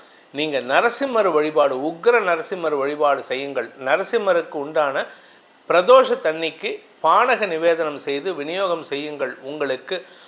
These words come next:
ஆரோக்கியத்தில் இருக்கும் சிக்கல்களும் கடன் சார்ந்த பிரச்சனைகளும் தீரும் வாய்ப்பு ஏற்படும். இந்த செவ்வாய் பெயர்ச்சியில் பாதிப்புகள் இருந்தாலும், சாதகமான பலன்களும் நிறைய ராசிக்கு இருக்கு.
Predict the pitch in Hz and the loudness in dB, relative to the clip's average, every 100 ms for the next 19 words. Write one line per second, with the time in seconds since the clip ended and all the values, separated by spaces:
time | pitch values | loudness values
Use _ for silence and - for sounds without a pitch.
0 | - 135 175 240 233 202 196 - 165 156 | 0 4 6 6 4 2 -4 -2 0 2
1 | 165 - 156 - 147 - 180 147 147 170 | 2 -2 -6 -8 -10 0 0 0 -2 -4
2 | 202 - 160 180 220 - 185 175 170 147 | -6 0 4 4 0 0 2 2 0 -4
3 | 139 135 156 135 135 202 - - 214 233 | -4 -6 -8 -6 -4 -6 -8 -4 2 2
4 | 202 151 151 170 151 139 139 143 127 - | 2 2 2 0 -2 -4 -2 -2 -2 -6
5 | - 165 190 170 156 - 160 202 226 208 | -10 -6 -2 -2 0 -2 0 4 4 4
6 | - 175 175 - 156 147 135 - _ - | 2 2 2 -4 -6 -6 -6 -12 _ -2
7 | 139 175 226 233 - 190 190 131 135 165 | 4 6 4 0 -4 -2 -2 -2 -4 -2
8 | 180 151 135 139 104 - _ - 165 202 | 2 2 2 -2 -10 -20 _ 0 4 4
9 | 214 208 202 190 180 151 151 170 165 196 | 2 -2 0 0 0 -2 -4 -4 -6 -6
10 | - - 131 147 131 123 139 - - 135 | -8 -10 -6 -2 0 0 0 -4 -8 -6
11 | 147 - 196 | -6 -6 -8